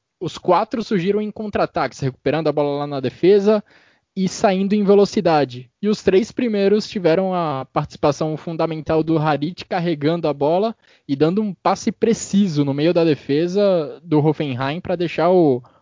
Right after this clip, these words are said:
o Hoppe com a missão fácil, né? Só passar pelo, pelo goleiro do Hoffenheim.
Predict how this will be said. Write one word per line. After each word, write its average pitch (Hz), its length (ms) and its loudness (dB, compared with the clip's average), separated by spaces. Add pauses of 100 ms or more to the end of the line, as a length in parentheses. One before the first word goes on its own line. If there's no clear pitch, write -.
o 151 80 2
Hoppe 131 360 2
com - 160 -4
a 185 60 -4
missão 185 500 -2
fácil, 143 520 -4
né? 131 140 -2
Só 147 280 0 (220)
passar 175 280 0
pelo, 185 440 4 (340)
pelo 165 200 2
goleiro 165 360 2
do 175 300 4
Hoffenheim. 156 600 -2